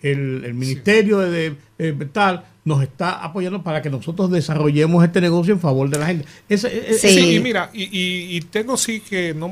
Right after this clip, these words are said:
Speaker 2: no puedo obviar, eh, nosotros hemos tenido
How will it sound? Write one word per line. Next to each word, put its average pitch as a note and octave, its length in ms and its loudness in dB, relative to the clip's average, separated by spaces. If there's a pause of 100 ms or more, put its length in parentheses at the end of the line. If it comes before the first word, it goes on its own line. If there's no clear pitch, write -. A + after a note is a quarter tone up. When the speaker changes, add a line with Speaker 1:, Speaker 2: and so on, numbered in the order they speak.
(100)
Speaker 2:
no F3 180 -8
puedo G3 260 -6
obviar, C#3 500 -6 (160)
eh, C#3 300 -6
nosotros C#3 640 -8
hemos G3 160 -10
tenido E3+ 540 -10